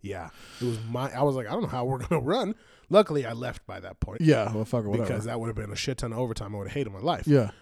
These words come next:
Speaker 1: But, I mean, I always wondered, like, how the hell are we actually gonna do stuff? Because so many people are gone.
Speaker 2: I'm trying to think.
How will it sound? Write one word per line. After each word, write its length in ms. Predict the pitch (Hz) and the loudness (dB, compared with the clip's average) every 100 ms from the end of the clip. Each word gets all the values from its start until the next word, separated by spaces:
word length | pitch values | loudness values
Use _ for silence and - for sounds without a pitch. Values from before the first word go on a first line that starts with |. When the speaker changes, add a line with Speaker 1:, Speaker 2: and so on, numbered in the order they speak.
| - | -4
Speaker 1:
But, 360 | 113 135 117 - _ _ _ _ _ - | 0 0 -2 -10 _ _ _ _ _ -10
I 120 | 117 | -8
mean, 280 | 110 104 104 | -6 -10 -8
I 100 | 110 | -2
always 240 | 131 147 | 2 2
wondered, 300 | 120 165 139 | 2 0 0
like, 140 | 107 98 | -2 -10
how 320 | - 110 139 | -8 -4 -4
the 80 | 180 | -4
hell 220 | 117 104 | -6 -6
are 40 | 123 | -6
we 220 | 104 98 | -6 -8
actually 320 | 85 - 117 | -10 -12 -12
gonna 180 | 113 117 | -10 -6
do 140 | 156 254 | -4 -4
stuff? 380 | - 87 - - | -8 -12 -14 -16
Because 400 | 98 - 104 90 | -16 -12 -10 -6
so 220 | - 113 | -4 -4
many 180 | 101 123 | -6 -6
people 260 | - 294 101 | -4 -4 -4
are 60 | 90 | -8
gone. 160 | - - - _ _ | -14 -20 -20 _ _
Speaker 2:
I'm 60 | - | -8
trying 160 | 190 | -4
to 60 | 165 | -4
think. 260 | - 92 | -4 -10